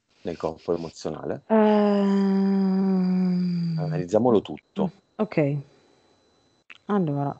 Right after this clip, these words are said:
Speaker 2: eh, tre, vedo tre emozioni basse,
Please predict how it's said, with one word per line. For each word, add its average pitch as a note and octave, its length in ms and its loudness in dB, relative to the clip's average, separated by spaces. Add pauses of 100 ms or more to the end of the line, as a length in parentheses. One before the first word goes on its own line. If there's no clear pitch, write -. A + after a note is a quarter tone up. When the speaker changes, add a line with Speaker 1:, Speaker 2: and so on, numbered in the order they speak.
Speaker 2:
eh, F3+ 960 0 (1040)
tre, A3 340 4
vedo F#3 280 2
tre A3 240 6
emozioni F3 920 2 (280)
basse, E3 580 -2